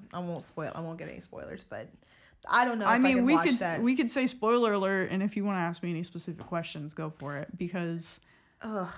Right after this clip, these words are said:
Speaker 2: I don't know. I don't really, I don't really encourage people to watch it. I don't think it's really, like, like, it's entertaining, but it's fucked up. And it's, it's kind of, like, it pisses me off because,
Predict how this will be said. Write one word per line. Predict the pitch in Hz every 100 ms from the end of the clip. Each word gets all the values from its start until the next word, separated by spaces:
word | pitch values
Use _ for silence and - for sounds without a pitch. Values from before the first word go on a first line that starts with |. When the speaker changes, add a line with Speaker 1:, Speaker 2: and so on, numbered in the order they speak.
| - -
Speaker 2:
I |
don't | 262 208
know. | 175 -
I | 392
don't | 392
really, | 269 247 226 196
I | 226
don't | 247
really | 220 196 185
encourage | 180 165 170 175
people | 180 175
to | 170
watch | 160 170
it. | 170 165 -
I | 196
don't | 190 170
think | 175
it's | 160 -
really, | 170 160 160
like, | 165 151 - - - - - -
like, | 202 -
it's | 320 294
entertaining, | 262 233 226 208 202 202
but | 185 165
it's | 220 -
fucked | - - 185 151 -
up. | 147 - - -
And | 208
it's, | 208 196 -
it's | 220 220
kind | - 240 247
of, | 226
like, | 226 190 - - - - -
it | 214
pisses | 285 320 370 262
me | 220
off | 185 196 233 -
because, | 208 208 185 175 -